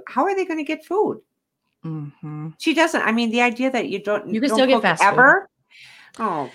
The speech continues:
Speaker 1: come on.
Speaker 2: You can go to Trader Joe's, and Trader Joseph's, as Lucy calls it,
Speaker 1: Trader
Speaker 2: and you can
Speaker 1: Joseph's.
Speaker 2: get the bag of, like, the broccoli and beef and get the rice you put in the micro,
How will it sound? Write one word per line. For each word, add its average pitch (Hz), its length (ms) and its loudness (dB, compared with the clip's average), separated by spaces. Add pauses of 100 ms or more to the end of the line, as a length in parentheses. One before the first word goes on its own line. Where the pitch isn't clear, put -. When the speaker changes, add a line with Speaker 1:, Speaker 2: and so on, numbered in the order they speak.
Speaker 1:
come 123 260 -12
on. 196 720 -2
Speaker 2:
You 349 200 10
can 440 180 2
go 262 140 8
to 196 100 4
Trader 220 460 2
Joe's, 190 600 0 (200)
and 185 260 2
Trader 196 260 2
Joseph's, 240 460 0
as 190 140 -4
Lucy 196 240 -4
calls 175 360 -4
it, 196 40 -4
Speaker 1:
Trader 220 240 6
Speaker 2:
and 294 100 2
you 262 320 6
can 294 240 -2
Speaker 1:
Joseph's. 247 40 -2
Speaker 2:
get 226 480 4 (180)
the 175 100 2
bag 190 460 0
of, 202 140 -4
like, 160 200 -2
the 151 80 -10
broccoli 160 560 -4
and 302 140 -4
beef 247 480 2 (180)
and 170 180 -6
get 170 340 -2
the 175 120 0
rice 190 400 4
you 277 80 0
put 294 160 4
in 277 40 2
the 294 60 2
micro, 240 800 4